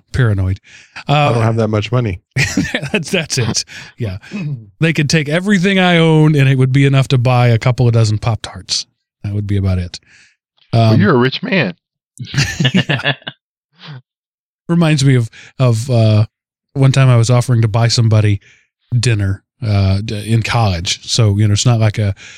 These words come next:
Speaker 1: uh, uh, today where you take a business client out for dinner and spend a thousand dollars or something. It was, uh, you know, "I'll buy you dinner. I got twenty bucks and we're going to Taco Bell."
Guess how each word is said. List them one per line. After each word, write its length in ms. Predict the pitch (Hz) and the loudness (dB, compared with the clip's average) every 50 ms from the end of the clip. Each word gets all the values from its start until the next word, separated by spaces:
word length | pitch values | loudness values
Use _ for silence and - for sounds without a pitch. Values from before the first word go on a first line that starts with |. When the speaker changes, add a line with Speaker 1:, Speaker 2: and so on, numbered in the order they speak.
| - _ _ - | -20 _ _ -2
Speaker 1:
uh, 460 | 107 101 98 95 98 95 98 101 107 - - | 0 2 2 2 2 2 0 0 -2 -6 -6
uh, 120 | 117 117 110 - 123 - | -6 -6 -6 -6 -6 -4
today 320 | - 120 107 120 117 113 | -2 0 2 2 2 2
where 120 | 110 107 104 | 2 0 2
you 160 | 101 101 101 110 127 - | 2 2 0 -2 -2 -2
take 180 | - 131 110 | -2 -2 0
a 60 | 110 104 | -2 -2
business 600 | 101 127 127 123 117 117 107 98 - - - - _ _ - - - | -2 0 0 0 2 0 0 0 0 -2 -4 -6 _ _ -20 -12 -8
client 380 | - 135 131 123 110 107 107 107 | -2 0 2 2 2 2 2 0
out 160 | 107 107 104 | 0 -2 -2
for 120 | - 120 | -2 -2
dinner 340 | 110 110 113 110 107 104 104 | -2 0 0 2 2 2 2
and 120 | 104 104 - | 2 0 0
spend 260 | - - 123 117 107 | 0 0 0 0 0
a 40 | - | 0
thousand 340 | - 117 110 107 101 101 | 0 0 2 2 2 2
dollars 360 | 101 107 110 110 104 101 95 107 | 2 2 2 2 2 0 0 0
or 60 | 104 | -2
something. 300 | - 113 101 104 107 101 | -2 -2 -2 -2 -2 -2
It 80 | 110 107 | 0 0
was, 180 | 107 107 - - - - - - - - _ _ - | 0 -2 -2 -4 -10 -18 -20 -20 -20 -20 _ _ -2
uh, 220 | 117 107 104 104 104 | 0 2 2 4 2
you 100 | 110 113 | 2 2
know, 80 | 101 101 | 2 2
"I'll 260 | 104 110 110 113 117 | 2 2 2 2 2
buy 160 | 113 120 117 | 2 2 2
you 100 | 113 110 | 2 2
dinner. 220 | 110 117 110 110 107 | 2 2 2 2 0
I 120 | 110 110 | 0 0
got 160 | 113 113 110 | 0 -2 -2
twenty 240 | - - 131 131 123 | -2 0 2 2 2
bucks 280 | 113 120 117 113 - - | 2 2 2 0 0 0
and 80 | 110 | 0
we're 80 | 107 104 | 0 2
going 180 | 110 113 110 | 2 2 2
to 60 | 104 101 | 2 0
Taco 320 | - 123 117 107 113 107 | 0 0 0 0 0 0
Bell." 320 | 101 104 101 92 87 90 | 2 2 0 0 -2 -6